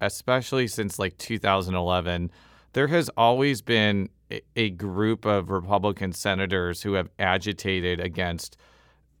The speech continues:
Senate leadership. And it usually flux-, fluctuates as far as size goes, but I don't think that dynamic is necessarily going to change just because, uh, Senator Bob Onder is leaving due to term limits.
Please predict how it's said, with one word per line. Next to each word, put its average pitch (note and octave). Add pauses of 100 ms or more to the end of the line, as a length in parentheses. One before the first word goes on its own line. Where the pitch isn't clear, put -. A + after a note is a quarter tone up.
(160)
Senate G#2+
leadership. F2+ (360)
And A#2
it A#2
usually C#3+
flux-, -
fluctuates C#3
as A2
far G#2
as F#2+
size F#2+
goes, D3 (400)
but B2
I C#3
don't F#3+ (200)
think D3
that B2+
dynamic G#2
is F#2+
necessarily G2
going G2
to -
change F#2+
just G2
because, F2+ (480)
uh, G2
Senator G#2+
Bob F#2
Onder F#2
is F2+
leaving F2+
due F2+
to E2+
term C#3+
limits. G2